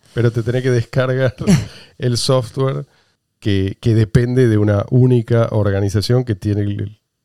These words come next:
Speaker 1: control total del proyecto. Y, y el propósito de ellos es,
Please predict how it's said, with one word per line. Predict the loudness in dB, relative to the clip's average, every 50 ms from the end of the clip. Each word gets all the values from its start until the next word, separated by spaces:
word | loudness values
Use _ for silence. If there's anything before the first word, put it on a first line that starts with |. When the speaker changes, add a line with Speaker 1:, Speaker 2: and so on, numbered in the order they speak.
| _ _ _ _ _
Speaker 1:
control | 0 0 0 0 0 2 2 4 2 2 0
total | -2 _ -2 -2 0 2 0 0 2
del | 0 0 2
proyecto. | 2 2 2 2 0 -2 -4 _ -16 -16 -16 _ _ _ _ _ _ _ _ _ _ _ _ _ _ _ _
Y, | -6 -4 0 2
y | 2 4
el | 4 4
propósito | 4 4 2 2 2 0 0 0 -2 -4 -2 0 0 0
de | 0
ellos | 0 -2 -2 0
es, | 0 -2